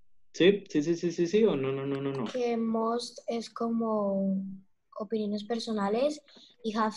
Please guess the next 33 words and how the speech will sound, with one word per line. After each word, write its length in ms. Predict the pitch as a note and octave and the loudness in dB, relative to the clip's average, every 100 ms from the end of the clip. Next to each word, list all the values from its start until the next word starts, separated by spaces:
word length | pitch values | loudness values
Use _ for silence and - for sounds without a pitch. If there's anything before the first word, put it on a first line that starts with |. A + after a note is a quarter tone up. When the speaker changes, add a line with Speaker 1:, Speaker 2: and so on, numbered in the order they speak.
| - | -2
Speaker 2:
to 220 | B3+ B3+ | 0 2
son 800 | B3 A3+ G#3+ G#3+ G#3+ G#3+ G#3+ G#3+ G#3+ G#3 - - - - - - - - _ - - - | 0 0 0 0 -2 -4 -6 -10 -14 -10 -10 -12 -20 -18 -16 -14 -16 -20 _ -20 -20 -14
ya 500 | G#3 G#3+ G#3 G#3 G#3 G3+ | -4 0 0 0 0 -2
de, 640 | G3+ G3+ G3+ G3+ G3 G3 F#3+ F#3+ - _ _ _ _ _ _ - - _ _ _ _ _ _ | -6 -6 -6 -6 -4 -4 -4 -8 -20 _ _ _ _ _ _ -20 -20 _ _ _ _ _ _
o 40 | G#3+ | -4
sea, 220 | A#3+ A3 | 0 0
de 160 | G#3 | 0
lo 140 | G3 G3 | 0 0
de 140 | F#3+ | 2
afuera. 520 | F#3+ A3+ A#3 F#3+ - - _ _ _ _ _ - | 2 4 2 2 -2 -12 _ _ _ _ _ -18
Speaker 1:
O 200 | - A#2 | -6 -4
sea, 220 | C3 A#2 | 0 0
sí, 220 | G2+ C3 - | 0 -2 -2
que 100 | A#2 | -2
nos 200 | A2+ C3 | -2 -2
imponen 520 | B2 C3+ C3 C#3 E3+ | -2 2 2 4 2
a 80 | E3+ | 2
nosotros 420 | E3+ A#2 C3+ D3 | 2 0 2 2
hacer 240 | C#3+ B2 | 2 2
algo 240 | A#2+ C#3+ D3 | 4 2 4
que 80 | |
nosotros 400 | - A2+ A2 A#2+ | 4 2 -2 -2
no 140 | B2+ C3+ | 0 4
queremos. 520 | E3 E3+ C#3+ F#3 - - _ - - - - | 8 8 6 2 -4 -12 _ -20 -20 -18 -4
Y 280 | C3+ D#3+ E3+ | 6 8 8
must 420 | C#3+ E3 E3 E3+ | 4 6 6 6
es 240 | C3 C3+ C3 | 6 4 6
lo 180 | C#3+ D3 | 6 6
que 140 | C#3 | 2
nosotros 420 | B2 A#2+ A2+ C#3 | 0 -2 -2 0
nos 220 | C3+ B2+ | 0 0
proponemos 760 | - B2 A2+ A#2+ A2+ A2+ A#2 A#2 | 2 2 2 2 0 0 0 -2
hacer. 300 | A2 G#2+ | -2 -2